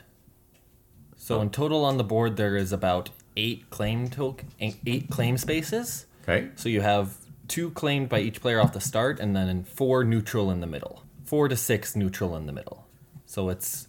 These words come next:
Speaker 1: quite a bloodbath in the later part of the game.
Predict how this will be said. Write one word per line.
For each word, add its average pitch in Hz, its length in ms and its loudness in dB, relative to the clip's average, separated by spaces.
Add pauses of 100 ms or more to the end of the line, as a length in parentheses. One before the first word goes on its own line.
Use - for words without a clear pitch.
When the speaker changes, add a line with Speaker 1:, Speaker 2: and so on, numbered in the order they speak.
(300)
Speaker 1:
quite 147 240 2
a 127 60 2
bloodbath 95 520 2 (420)
in 98 180 -2
the 92 80 -2
later 90 300 -2
part 82 200 -6
of 67 80 -6
the 76 80 -8
game. 67 320 -8